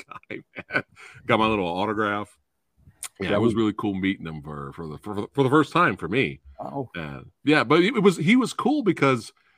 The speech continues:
Speaker 1: he, like, wanted to talk.
Speaker 2: Yeah.
Speaker 1: You know, I didn't wanna bother him 'cause, you know, there were a way, you know, a whole bunch of other people there that wanna get a picture with them and got autographs and stuff. But I just wanted to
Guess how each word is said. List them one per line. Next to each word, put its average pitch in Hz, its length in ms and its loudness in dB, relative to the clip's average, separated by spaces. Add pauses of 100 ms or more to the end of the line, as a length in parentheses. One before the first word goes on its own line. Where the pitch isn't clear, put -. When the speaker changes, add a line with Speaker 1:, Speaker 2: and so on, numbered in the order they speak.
(240)
Speaker 1:
he, 185 220 4
like, 180 240 4
wanted 170 340 2
to 170 80 0
talk. 202 640 0 (480)
Speaker 2:
Yeah. - 180 -20 (640)
Speaker 1:
You 143 100 2
know, 101 180 0
I 151 120 4
didn't 240 140 4
wanna 170 220 2
bother 180 540 -2
him 67 240 -18
'cause, 156 160 -2
you 233 80 -2
know, 165 100 -2
there 180 120 -2
were 165 100 0
a 143 60 4
way, 160 280 -2
you 196 140 -10
know, 113 140 -4
a - 20 -6
whole 143 140 -4
bunch 139 160 -2
of 147 60 0
other 117 120 -6
people 117 380 -8
there 71 340 -14 (500)
that 104 120 -4
wanna 98 240 -4
get 95 160 -6
a 98 40 -6
picture 98 320 -12
with 90 160 -6
them 87 280 -10
and 82 120 -16
got 90 220 -10
autographs 85 560 -10
and 80 80 -18
stuff. - 380 -16 (340)
But 123 100 2
I 156 80 8
just 170 200 -2
wanted 135 260 2
to 104 280 0